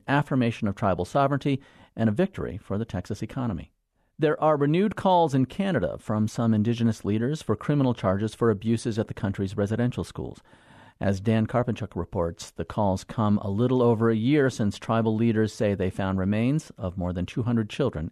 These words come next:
at the former residential school site in British Columbia.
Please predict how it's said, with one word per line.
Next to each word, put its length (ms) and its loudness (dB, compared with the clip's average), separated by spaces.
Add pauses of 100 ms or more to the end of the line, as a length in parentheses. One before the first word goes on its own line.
at 100 -8
the 60 -8
former 300 -4
residential 440 -6
school 300 -6
site 320 -2 (180)
in 100 2
British 220 -4
Columbia. 400 -8